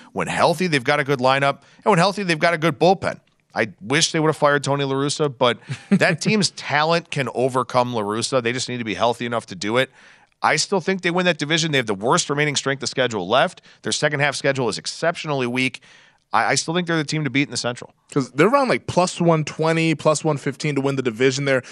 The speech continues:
Speaker 2: But you think that they can also possibly live up to the expectations of maybe winning the pennant, possibly even challenging for a World Series?
Speaker 1: I think so. I mean, you know, just because we're probably gonna have four teams from the American League East in the playoffs. I think all three wild card teams come from the East.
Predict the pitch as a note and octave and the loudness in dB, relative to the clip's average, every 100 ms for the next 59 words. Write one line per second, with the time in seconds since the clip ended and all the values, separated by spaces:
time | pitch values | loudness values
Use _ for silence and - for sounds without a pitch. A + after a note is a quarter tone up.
0 | - - A#2+ G3+ F#3+ D3 C3 C#3 B2+ B2 | -12 -2 2 4 4 2 2 2 2 0
1 | - C#3 B2+ B2 B2+ C3 A#2 C3 B2+ - | 0 0 2 2 2 2 0 0 0 0
2 | A#2 - C3+ B2+ A#2+ A2 G#2+ B2+ C3+ B2+ | -8 -2 -4 -4 -6 -6 -2 0 0 0
3 | B2+ B2+ A#2+ - C3 B2+ B2 - - A2 | 0 0 -2 -4 -2 -2 -4 -10 -12 -6
4 | - E3+ E3+ F3 D#3+ C#3+ C#3+ C3+ B2 D3 | 0 2 2 2 2 2 0 -2 0 0
5 | C3 A#2 A2 A#2 A2 G#2+ F#2+ F#2+ D#2+ - | 0 -2 -4 -2 -2 -4 -6 -12 -16 -18
6 | - - - - C4+ D#4+ - D#3+ C#3 C3+ | -20 -20 -10 -2 -2 0 0 2 4 4
7 | D3 D3+ D#3+ E3+ G3+ F#3 F3 A3 - B3+ | 0 -6 -10 -10 -2 -2 -2 -4 -4 -2
8 | A3+ G#3+ E3+ - - _ _ _ _ _ | 2 2 2 -2 -8 _ _ _ _ _
9 | F3 E3 B3 C4+ G#3+ E3+ - D3 C#3+ C3+ | -2 2 4 4 2 2 0 0 0 -2
10 | B2+ C3 A2+ A2+ A2 G2+ G2 G2 F#2+ G#2 | -4 -4 0 0 0 -2 -2 -2 -4 -6
11 | F#2 G2 F#2+ G2 - - A#2+ B2+ A#2+ A2 | -2 2 4 4 0 0 2 2 4 6
12 | A#2 A2+ - A#2+ A2 G#2+ G2+ A2+ G#2 A2+ | 6 4 0 -2 4 4 4 0 -2 -4
13 | G2+ - G2 G2 G#2 E2+ G2+ G#2+ - | -6 -6 -6 -4 -6 -4 -4 -2 -4